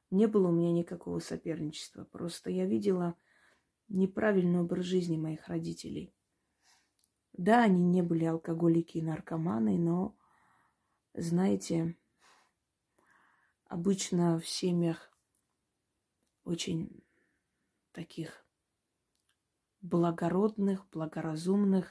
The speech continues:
с виду очень правильных, творится самое страшное.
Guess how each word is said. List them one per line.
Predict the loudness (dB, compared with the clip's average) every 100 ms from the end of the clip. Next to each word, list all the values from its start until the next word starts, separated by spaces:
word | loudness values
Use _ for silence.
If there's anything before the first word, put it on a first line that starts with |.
| -10 -16
с | -6
виду | 2 2 2 -2 -4 -10 _ _ _ _ _ _ _ _
очень | -12 -8 -6 -6
правильных, | -2 0 2 2 2 -2 -8 _
творится | -12 -6 -4 -4 -6
самое | -4 -2 -2
страшное. | -2 -8 -12 -10 -12 -14 -20